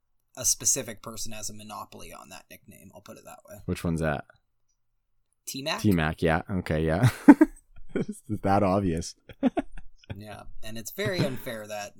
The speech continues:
Speaker 1: Tracy McGrady has a monopoly on that nickname.
Speaker 2: Yeah. <laughs>
Speaker 1: Okay, so let's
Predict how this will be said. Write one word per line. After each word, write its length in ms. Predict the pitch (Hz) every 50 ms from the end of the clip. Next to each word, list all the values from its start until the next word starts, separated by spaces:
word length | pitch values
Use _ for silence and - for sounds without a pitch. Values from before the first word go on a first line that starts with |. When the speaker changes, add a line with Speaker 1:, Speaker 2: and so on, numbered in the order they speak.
| 104 -
Speaker 1:
Tracy 320 | - - 139 113 104 - 113
McGrady 400 | 110 104 101 107 104 101 90 82
has 200 | 76 87 92 -
a 40 | 92 -
monopoly 500 | 101 101 98 101 101 98 - - - -
on 100 | - 95 85
that 160 | 82 - -
nickname. 180 | - - 98
Speaker 2:
Yeah. 200 | 92 80 73 69 - - - -
<laughs> 680 | - - - - - - - - - - - - - - - - - - - - - - - - - - - - - - - - - _ _ _ _ _ _ _ _ _ _ _ _ _ _ _ _ _ _ -
Speaker 1:
Okay, 360 | 190 180 - 170 143 117 113
so 180 | - 165 180
let's 260 | 202 226 254 262 -